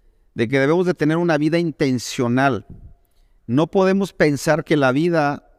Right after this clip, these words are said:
es lo que nos pasa diariamente y solo solucionamos problemas, sino debemos de ser intencionales con nuestra vida y por consecuencia tenemos que ser intencionales con nuestro liderazgo.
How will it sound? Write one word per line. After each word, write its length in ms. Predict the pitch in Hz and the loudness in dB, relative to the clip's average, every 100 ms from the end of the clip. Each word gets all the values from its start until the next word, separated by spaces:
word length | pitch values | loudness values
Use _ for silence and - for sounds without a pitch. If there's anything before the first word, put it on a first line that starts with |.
| _ | _
es 200 | 123 143 | -2 0
lo 100 | 160 | 0
que 140 | - | 0
nos 160 | 139 120 | 0 0
pasa 380 | - 170 165 190 | 0 0 2 0
diariamente 720 | 170 170 151 143 135 165 170 | 2 2 2 2 0 0 2
y 100 | 147 | 0
solo 300 | - 156 165 | 0 0 0
solucionamos 560 | 160 127 131 131 147 - | -2 -2 0 0 -2 -2
problemas, 460 | 120 123 131 120 | -2 0 2 0
sino 180 | 120 117 | 0 -2
debemos 280 | 123 151 175 | 0 0 0
de 60 | |
ser 160 | 139 156 | 0 2
intencionales 880 | 175 160 151 120 - 120 139 202 208 | 2 0 0 -2 -2 -2 0 -2 -2
con 140 | 208 | 0
nuestra 300 | 156 - 117 | 0 0 0
vida 360 | 131 143 120 139 _ _ _ _ _ _ | 2 2 0 -2 _ _ _ _ _ _
y 120 | - | -6
por 220 | 196 202 - | -2 -2 0
consecuencia 720 | 156 - 131 147 147 - 117 | -2 0 -2 0 0 0 0
tenemos 380 | 123 117 123 - | 2 0 0 -4
que 120 | 117 | -2
ser 160 | 127 | 2
intencionales 760 | 127 117 110 104 104 110 117 110 | 2 2 -2 -2 0 2 0 -2
con 160 | 113 107 | -2 0
nuestro 400 | 120 123 127 123 | 0 -4 -4 -2
liderazgo. 640 | 113 95 98 95 87 73 | 0 0 0 0 -4 -8